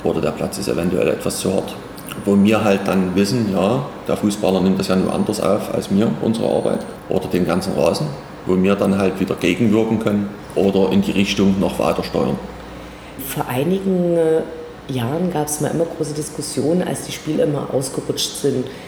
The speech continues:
Speaker 2: War das ein Problem des Rasens oder der Schuhe?
Speaker 1: Wir hatten die Rasentragschicht leicht erneuert und dadurch ist der Rollrasen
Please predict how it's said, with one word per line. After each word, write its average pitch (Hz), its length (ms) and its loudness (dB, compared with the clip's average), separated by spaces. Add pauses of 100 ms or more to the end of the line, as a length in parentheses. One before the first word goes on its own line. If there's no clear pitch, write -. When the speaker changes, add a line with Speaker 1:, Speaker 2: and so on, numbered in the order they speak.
(240)
Speaker 2:
War 127 80 -2
das 135 160 -2
ein 147 80 -2
Problem 139 380 -2
des - 260 -4
Rasens 175 460 -2
oder - 180 -2
der 143 160 0
Schuhe? 131 420 0 (1500)
Speaker 1:
Wir 90 140 -2
hatten 95 520 2 (760)
die 90 60 0
Rasentragschicht 98 840 2
leicht 110 500 -2
erneuert 107 480 2 (240)
und 98 240 4
dadurch 113 500 2
ist - 240 -4
der 80 80 2
Rollrasen 113 640 2